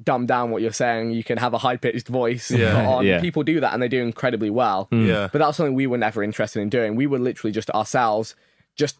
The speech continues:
Speaker 1: having fun playing the game, messing around, creating, you know, fun little storylines, unscripted stuff. And that did really well for us.
Speaker 2: Yeah.
Speaker 1: And I think it's different in the sense, it's like a T V show.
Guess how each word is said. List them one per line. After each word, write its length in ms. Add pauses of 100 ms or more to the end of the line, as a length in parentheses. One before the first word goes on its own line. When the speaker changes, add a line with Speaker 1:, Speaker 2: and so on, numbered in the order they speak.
Speaker 1:
having 320
fun 280
playing 220
the 80
game, 380
messing 280
around, 360
creating, 500 (140)
you 60
know, 80 (120)
fun 240
little 220
storylines, 560
unscripted 540
stuff. 360 (500)
And 140
that 140
did 120
really 220
well 220
for 180
us. 380
Speaker 2:
Yeah. 280 (220)
Speaker 1:
And 80
I 60
think 180
it's 160
different 600
in 120
the 80
sense, 240
it's 180
like 180
a 40
T 180
V 140
show. 320